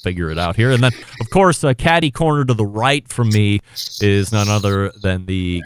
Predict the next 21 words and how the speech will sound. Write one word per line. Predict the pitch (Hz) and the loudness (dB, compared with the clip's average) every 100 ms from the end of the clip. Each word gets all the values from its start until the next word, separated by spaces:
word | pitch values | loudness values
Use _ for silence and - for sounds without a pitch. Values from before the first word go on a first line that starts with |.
| 104 | -2
great | 113 156 180 117 | 2 4 2 0
embedded | 98 95 90 - | -4 -6 -6 -4
correspondent | 95 90 - 101 92 92 90 | -4 -4 -2 0 0 -2 -6
from | 95 90 | -8 -6
the | 87 | -6
city | - 110 95 | -4 -4 -4
of | 87 85 | -6 -4
Utah, | 95 - 95 82 | -4 -2 -4 -4
Rusty | 90 - 87 | -8 -8 -6
Monson, | 90 101 - 104 - - _ | -2 -2 -2 -4 -6 -18 _
Salt | - 101 85 | -6 -4 -2
City | 95 90 | -4 -2
Barbecue | 85 85 - 87 | -4 -6 -8 -8
Pitmaster, | - 110 98 92 - 92 | -6 -6 -4 -6 -8 -10
competition | - 90 - 104 - 98 | -8 -8 -6 -6 -6 -8
team, | 95 87 | -10 -8
and | 90 82 | -8 -8
trailer, | - 98 95 90 85 - | -6 -6 -4 -6 -8 -12
of | 80 | -16
course. | - 135 101 78 | -8 -4 -2 -4
So, | - - 147 | -4 0 0